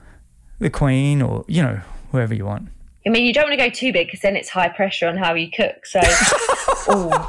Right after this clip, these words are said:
Speaker 2: well. <laughs>
Speaker 1: Some, somebody said they're just gonna invite, invite Gordon Ramsay and have him cook. So you could do something like that. <laughs>
Speaker 2: Oh, yeah. Oh, I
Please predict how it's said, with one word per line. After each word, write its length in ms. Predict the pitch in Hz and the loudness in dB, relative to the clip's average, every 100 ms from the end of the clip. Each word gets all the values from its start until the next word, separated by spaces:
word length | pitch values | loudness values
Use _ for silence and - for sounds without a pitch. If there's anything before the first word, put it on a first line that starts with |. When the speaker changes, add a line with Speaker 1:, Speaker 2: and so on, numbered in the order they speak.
| - | 0
Speaker 2:
well. 160 | 190 - 277 320 | 0 2 2 4
<laughs> 220 | 339 427 | 4 4
Speaker 1:
Some, 280 | - 453 277 - 294 | 4 4 4 2 4
somebody 480 | 415 233 247 247 208 | 4 4 4 2 2
said 240 | - 196 | 2 2
they're 120 | 170 | 2
just 180 | 165 165 | 2 2
gonna 200 | 180 156 | 2 2
invite, 440 | 151 139 147 151 - | 2 2 2 0 0
invite 420 | 143 131 139 139 | 0 2 2 0
Gordon 320 | 135 143 135 131 | 0 2 2 4
Ramsay 380 | 131 135 131 | 4 2 2
and 100 | 127 | 2
have 180 | 127 127 | 4 4
him 200 | 131 123 | 4 2
cook. 340 | 117 139 127 - | 2 0 -2 -2
So 120 | 139 | -2
you 80 | 127 | 0
could 140 | 170 | 0
do 120 | 226 | 0
something 320 | 277 156 135 120 | 2 0 0 0
like 200 | 110 127 | 0 2
that. 260 | 143 - - - 311 - - 262 | 2 2 0 0 -4 -2 -4 0
<laughs> 20 | |
Speaker 2:
Oh, 200 | 226 247 240 | 4 4 4
yeah. 140 | 240 240 - - - - - - 269 - - - _ - | 2 -2 -6 -14 -14 -14 -14 -12 -12 -12 -18 -20 _ 2
Oh, 100 | |
I 80 | 233 | 4